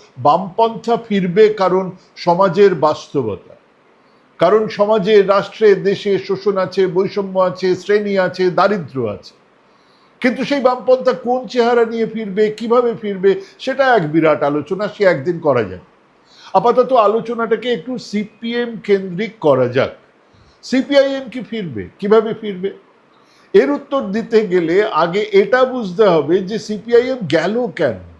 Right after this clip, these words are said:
কমিউনিস্টদের এই শূন্য পথে যাওয়ার পেছনের কারণটা কি? প্রথম কারণ হলো এই দেশটাকে না বুঝতে পারা, এই সমাজটাকে না বুঝতে পারা।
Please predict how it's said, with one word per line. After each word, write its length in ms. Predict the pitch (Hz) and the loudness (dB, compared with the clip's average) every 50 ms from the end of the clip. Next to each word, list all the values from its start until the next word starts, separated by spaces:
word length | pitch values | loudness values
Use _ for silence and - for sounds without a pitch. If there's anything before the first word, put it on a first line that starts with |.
| _ _ _ _ _ _ _ _ _ _ _ _ _ _ _ _ - | _ _ _ _ _ _ _ _ _ _ _ _ _ _ _ _ 2
কমিউনিস্টদের 720 | 156 170 185 220 254 262 262 254 190 - 180 240 247 240 | 2 2 2 0 -4 -4 -4 -4 -4 -4 -2 -2 0 0
এই 140 | 254 240 185 | 0 -2 -2
শূন্য 440 | - - 180 185 196 202 214 226 220 226 | -4 -4 -4 -4 -4 -2 -2 -2 0 2
পথে 340 | 185 170 170 170 196 202 190 | 2 2 2 2 2 0 0
যাওয়ার 460 | 156 143 151 147 156 180 180 180 175 | 2 2 0 2 4 4 2 2 0
পেছনের 600 | - - 156 147 - - - 240 226 247 254 240 | -2 -6 -8 -8 -8 -8 -10 -4 -4 -4 -4 -2
কারণটা 520 | 170 - 202 196 190 185 175 147 - 151 127 | 0 0 0 2 0 -2 -4 -4 -4 -4 -4
কি? 220 | - - - 92 80 - _ _ _ _ _ _ _ _ _ _ _ _ - | -4 -8 -16 -20 -20 -20 _ _ _ _ _ _ _ _ _ _ _ _ 2
প্রথম 460 | - 196 202 202 226 294 294 294 240 | 4 4 4 4 2 0 0 0 0
কারণ 360 | 196 233 208 196 190 185 170 | 2 2 2 2 2 -2 -6
হলো 420 | 147 127 131 123 117 120 135 170 196 | -8 -8 -6 -6 -4 -2 -2 0 2
এই 180 | 202 196 185 | 4 2 2
দেশটাকে 640 | 175 135 143 165 170 165 170 - 208 202 202 - 233 | 2 2 2 2 2 2 -2 -6 -6 -6 -6 -6 -8
না 220 | 202 170 147 147 139 | -4 -2 -2 -2 -2
বুঝতে 420 | 127 135 139 123 - - 135 123 92 - | -2 -4 -6 -6 -8 -8 -8 -8 -8 -8
পারা, 220 | - 95 87 87 - _ _ _ _ - - - | -14 -16 -16 -16 -20 _ _ _ _ -12 -4 -2
এই 180 | 170 180 170 | -2 -2 0
সমাজটাকে 720 | - 165 170 175 202 220 214 - - 233 220 214 220 254 240 | 0 0 2 2 2 0 0 -2 -2 0 0 0 -2 -6 -6
না 220 | 202 165 160 160 | -2 0 2 2
বুঝতে 420 | 151 135 143 139 - - - - 120 | 2 0 -2 -6 -6 -8 -8 -8 -8
পারা। 320 | 104 - 113 98 82 - | -8 -8 -14 -14 -14 -16